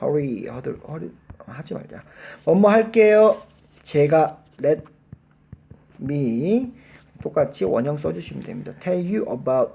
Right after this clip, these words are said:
it. 그것에 대해서 let me, 말, tell you, 당신에게 말해도 let me 될까요? 제가 영어 공부를 하자, let's고요.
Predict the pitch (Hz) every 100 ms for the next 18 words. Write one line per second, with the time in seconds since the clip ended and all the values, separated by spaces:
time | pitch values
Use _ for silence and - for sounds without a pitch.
0 | - 170 131 - 151 185 226 226 214 208
1 | 123 120 117 - 202 233 226 - - -
2 | - _ - 151 165 175 143 143 - -
3 | 127 156 - _ _ _ _ - _ 226
4 | 233 240 170 160 120 - _ - 131 165
5 | 180 160 156 208 - 110 123 127 131 247
6 | 302 - 117 131 123 117 113 113 - 113
7 | 123 196 247 285 - - 220 120 185 -
8 | - _ _ - - - _ - - -
9 | - 160 226 233 226 214 226 190 208 220
10 | 220 - - - 143 160 - - 208 156
11 | 123 110 113 165 226 269